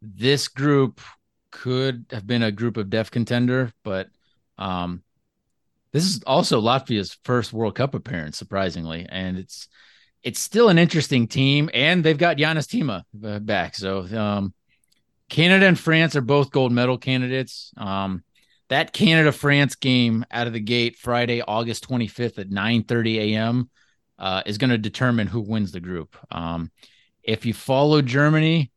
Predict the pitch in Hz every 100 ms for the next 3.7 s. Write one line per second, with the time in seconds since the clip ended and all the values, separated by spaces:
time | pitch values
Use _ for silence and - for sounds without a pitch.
0 | _ _ _ _ _ _ _ _ 104 104
1 | 139 135 139 131 131 139 117 131 - -
2 | 127 123 120 123 117 107 127 127 139 143
3 | 135 - 92 92 110 107 95